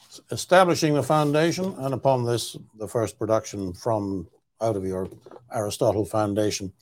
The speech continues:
It's been great to have you on the show. Thank you very much for coming here. Ladies and gentlemen, that's it for now. I will just remind you that to find out more about the Aristotle Foundation and no doubt to, uh,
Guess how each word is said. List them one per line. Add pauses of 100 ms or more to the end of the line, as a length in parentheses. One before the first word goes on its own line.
(180)
It's
been
great
to
have
you
on
the
show.
Thank
you
very
much
for
coming
here. (720)
Ladies
and
gentlemen,
that's
it
for
now. (100)
I
will
just
remind
you
that (260)
to (160)
find
out
more
about
the
Aristotle
Foundation
and (400)
no
doubt
to,
uh,